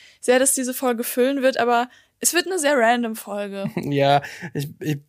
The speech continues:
Speaker 2: in zwei Wochen ist es vorbei. Morgen in zwei Wochen und dann gibt's wieder Quality Content auch mit Flo.
Speaker 1: Ja,
Speaker 2: Also
Speaker 1: also das ist nur zur Überbrückung
Speaker 2: Ja,
Speaker 1: hier.
Speaker 2: ja.
Speaker 1: M-, mein
Speaker 2: Nur
Speaker 1: Kram aus
Speaker 2: diese,
Speaker 1: meinem
Speaker 2: ja,
Speaker 1: Kopf.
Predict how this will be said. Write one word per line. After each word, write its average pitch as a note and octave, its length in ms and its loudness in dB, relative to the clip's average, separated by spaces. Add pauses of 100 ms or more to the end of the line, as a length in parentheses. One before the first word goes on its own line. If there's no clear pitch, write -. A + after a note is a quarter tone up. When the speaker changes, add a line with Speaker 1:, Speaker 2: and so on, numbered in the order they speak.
Speaker 2:
in E3+ 140 0
zwei F#3+ 320 4
Wochen G3 280 4
ist F3 120 -2
es F3 100 -2
vorbei. D#3+ 580 4
Morgen F3 260 2
in F3+ 100 0
zwei E3+ 240 2
Wochen E3+ 200 0
und D#3+ 80 -4
dann D3+ 120 -2
gibt's D#3 200 -8
wieder C#3 200 0
Quality C#3+ 420 -6
Content B2+ 400 -6
auch C3 140 -8
mit - 120 -10
Flo. C3+ 400 -2 (280)
Speaker 1:
Ja, G#3+ 220 -6
Speaker 2:
Also G#3 200 0
Speaker 1:
also F3 260 -2
das - 540 -6
ist - 80 -20
nur A3 160 -4
zur A3 220 -2
Überbrückung A3 640 -8
Speaker 2:
Ja, A3+ 260 0
Speaker 1:
hier. - 80 -2
Speaker 2:
ja. C3+ 380 2
Speaker 1:
M-, A3+ 60 0
mein A3+ 260 0
Speaker 2:
Nur D#3+ 280 6
Speaker 1:
Kram D3+ 160 4
aus C#3+ 120 6
Speaker 2:
diese, C#3+ 120 6
Speaker 1:
meinem G#2+ 200 6
Speaker 2:
ja, C#3 240 6
Speaker 1:
Kopf. - 140 -10